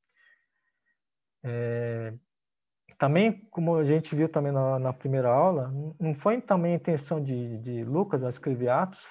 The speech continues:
fazer uma história completa da igreja. Também não é, não foi essa a intenção. E também não foi interesse de Lucas, por exemplo, padronizar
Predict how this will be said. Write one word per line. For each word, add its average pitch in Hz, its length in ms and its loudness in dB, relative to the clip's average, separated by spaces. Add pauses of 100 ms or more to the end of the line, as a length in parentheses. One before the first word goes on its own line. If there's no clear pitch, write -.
fazer 156 160 0
uma 175 140 2
história 175 400 4
completa 165 520 2
da 160 120 -2
igreja. 131 500 -2 (300)
Também 120 240 -6
não 139 180 -4
é, 143 220 -2 (420)
não 135 100 -6
foi 127 220 -4
essa 127 180 -4
a 143 40 -4
intenção. 139 500 -8 (1120)
E 139 60 -8
também 165 380 2
não 190 160 2
foi 202 200 0
interesse 180 420 2
de 156 80 0
Lucas, 160 320 0
por 139 160 -4
exemplo, 165 400 -2
padronizar 170 920 2